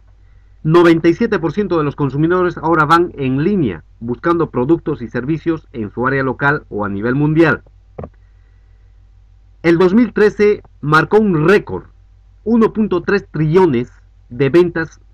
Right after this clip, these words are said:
por internet. El dos mil trece, Shopping Sherlock ayudó a ahorrar tiempo y dinero a nuestros usuarios, aproximado de cinco millones seiscientos cuatro mil trescientos diez usuarios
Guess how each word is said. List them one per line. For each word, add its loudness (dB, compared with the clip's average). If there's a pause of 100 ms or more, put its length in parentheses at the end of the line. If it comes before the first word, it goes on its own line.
(140)
por 4
internet. 2 (1700)
El 0
dos 2
mil 0
trece, -2 (680)
Shopping 0
Sherlock 0
ayudó 2
a 4
ahorrar 0
tiempo 0
y -6
dinero -2 (120)
a -6
nuestros -6
usuarios, -4 (380)
aproximado -4
de -4 (140)
cinco 0
millones 0 (400)
seiscientos -6
cuatro 0
mil 0
trescientos -4
diez 0 (480)
usuarios -4